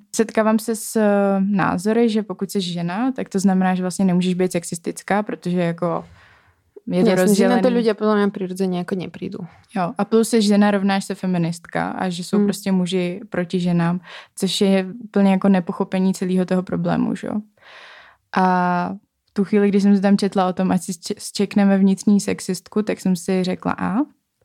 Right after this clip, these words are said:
Speaker 1: to je zajímavý.
Speaker 2: Čo moja sexistka, čo robí?
Speaker 1: Jsme se pokecali
Speaker 2: Aha.
Speaker 1: a zjistili jsme, že, eh, jako je to bída, no. Že, že když si vzpomenu na spoustu věcí ze svýho mládí, tak,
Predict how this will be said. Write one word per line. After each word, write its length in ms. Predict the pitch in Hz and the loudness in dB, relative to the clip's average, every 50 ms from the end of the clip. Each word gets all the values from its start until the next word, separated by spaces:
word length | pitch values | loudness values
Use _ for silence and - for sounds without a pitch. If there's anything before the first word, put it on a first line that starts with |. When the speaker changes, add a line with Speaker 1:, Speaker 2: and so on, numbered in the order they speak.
| _ _ | _ _
Speaker 1:
to 80 | - | -6
je 80 | - 185 | -6 -2
zajímavý. 540 | 220 254 285 240 185 175 170 - - 202 196 - - - - - - | 2 4 4 4 4 2 -2 -4 -4 -4 -6 -8 -12 -14 -14 -14 -4
Speaker 2:
Čo 120 | - 226 | -2 0
moja 460 | 220 269 330 370 277 202 190 196 190 - | 0 2 2 2 2 2 0 0 -2 -4
sexistka, 580 | - - 190 180 - - 180 165 - - - 165 | -4 -4 -4 -4 -4 -6 -8 -8 -6 -6 -6 -6
čo 160 | - - 240 | -4 -2 -2
robí? 400 | 285 330 233 202 165 160 156 170 - - - - - - - - - - - - - - _ _ _ | 0 2 4 4 4 2 -2 -6 -12 -20 -20 -20 -20 -20 -20 -20 -20 -20 -20 -20 -20 -20 _ _ _
Speaker 1:
Jsme 120 | _ 220 214 | _ 0 0
se 120 | 220 285 | 2 0
pokecali 720 | 254 - 208 - 208 202 - - 196 190 185 170 190 262 311 247 226 | 0 0 0 2 0 0 0 0 0 2 2 4 2 2 2 4 4
Speaker 2:
Aha. 320 | 208 208 196 190 190 214 403 339 - - - - | 4 4 4 2 2 0 -2 -4 -8 -14 -12 -4
Speaker 1:
a 100 | - 214 | 0 0
zjistili 520 | - 220 220 208 - - 226 220 214 220 220 | 2 2 2 0 0 2 2 4 4 4 2
jsme, 380 | - - 240 233 226 233 247 | 4 4 6 6 6 6 4
že, 160 | 233 220 247 240 233 226 226 226 226 226 226 226 - - | 4 4 4 4 6 6 6 6 6 6 4 2 0 -2
eh, 560 | 220 220 214 214 214 214 214 214 214 214 - - | -2 0 2 2 4 4 4 2 2 0 -2 -2
jako 220 | 220 220 214 - 226 | -2 -2 0 2 2
je 100 | 220 220 | 2 2
to 140 | 220 247 233 | 2 2 2
bída, 340 | 208 240 294 294 339 302 240 | 2 0 0 2 2 2 2
no. 280 | 180 156 - - 202 214 | 2 0 -2 -6 -8 -8
Že, 440 | 214 202 220 220 208 202 196 202 - | -8 -6 -4 -2 0 0 0 0 -2
že 200 | 214 196 208 214 196 - | -2 -2 -2 -2 -2 0
když 180 | 190 214 208 - | 0 0 0 0
si 100 | 226 208 | -2 -4
vzpomenu 400 | - - 214 208 208 208 202 202 | -4 0 2 4 4 6 6 4
na 120 | 196 202 | 4 2
spoustu 380 | 196 - - 202 196 - - 202 | 0 -2 -6 -6 -6 -4 -2 -2
věcí 340 | 196 190 190 - - 202 | 0 -2 -2 -2 -4 -4
ze 140 | 196 196 196 | -2 -2 -4
svýho 320 | 190 - - 202 196 196 202 | -4 -2 0 2 4 4 4
mládí, 540 | 196 190 180 175 175 180 180 180 185 185 | 4 4 4 2 0 -2 -4 -8 -10 -10
tak, 200 | - - 180 175 | -8 -8 -8 -8